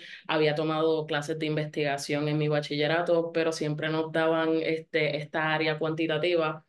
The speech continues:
Hablábamos de lo cualitativo, pero no es lo mismo hablarlo que vivirlo, y definitivamente me sentí que aprendí demasiado con la experiencia cualitativa, tanto para la, para hacer esa parte del I R B, ese documenta-, esa documentación, esas palabras específicas que se tenían que dar.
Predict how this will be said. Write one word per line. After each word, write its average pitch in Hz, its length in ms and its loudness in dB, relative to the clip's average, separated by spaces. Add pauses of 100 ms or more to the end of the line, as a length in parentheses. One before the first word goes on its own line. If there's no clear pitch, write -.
(160)
Hablábamos 151 460 0
de 165 80 2
lo 165 140 2
cualitativo, 160 560 0
pero 160 160 -2
no 156 100 -2
es 156 60 0
lo 180 80 2
mismo 180 260 2
hablarlo 175 400 2
que 185 80 0
vivirlo, 175 640 0
y 170 60 -4
definitivamente 156 1200 -2 (280)
me 170 160 4
sentí 156 380 0
que 156 80 -2
aprendí 156 680 0
demasiado 151 960 2
con 165 360 4
la 151 100 2
experiencia 147 480 -2
cualitativa, 151 580 2
tanto 151 440 0
para 156 260 0
la, 143 360 0 (340)
para 151 180 0
hacer 151 200 0
esa 156 600 0
parte 156 280 0
del 156 160 2
I 147 120 4
R 143 140 2
B, 151 320 0
ese 170 180 -2
documenta-, 156 680 -2
esa 151 160 -4
documentación, 156 840 0
esas 156 340 -2
palabras 151 400 0
específicas 156 580 -4
que - 80 -12
se 165 120 -2
tenían 156 280 0
que 156 140 0
dar. 165 340 4